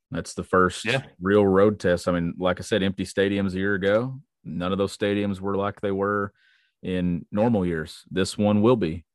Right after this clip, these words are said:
Speaker 1: And, uh, another game, too, where in September, heat's gonna play a factor, depending on what time that game is scheduled and stuff. Uh,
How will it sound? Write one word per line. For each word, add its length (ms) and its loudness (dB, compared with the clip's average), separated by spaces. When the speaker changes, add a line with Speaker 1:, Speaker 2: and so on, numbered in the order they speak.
Speaker 1:
And, 400 0
uh, 160 0
another 300 2
game, 240 0
too, 200 0
where 460 0
in 180 -6
September, 500 -4
heat's 220 -6
gonna 160 -6
play 160 2
a 20 2
factor, 380 -6
depending 380 -2
on 160 0
what 160 0
time 220 0
that 120 -2
game 300 -2
is 100 -8
scheduled 500 -2
and 100 -6
stuff. 420 0
Uh, 160 4